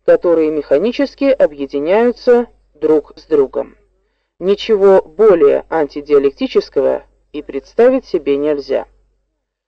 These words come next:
Все своеобразие диалектической психологии в том и заключается, что она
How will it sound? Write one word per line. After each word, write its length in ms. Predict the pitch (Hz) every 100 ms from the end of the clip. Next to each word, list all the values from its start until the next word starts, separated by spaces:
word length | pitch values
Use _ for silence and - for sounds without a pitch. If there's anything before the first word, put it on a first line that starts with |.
| _ _ _
Все 120 | 220
своеобразие 800 | 220 - 220 214 254 269 214 196
диалектической 800 | 175 170 170 - 214 214 - 185
психологии 640 | - 180 180 180 214 180 175
в 100 | -
том 220 | 196 190
и 40 |
заключается, 880 | 175 185 220 - 226 180 139 - 139
что 260 | - 151
она 300 | 139 202 262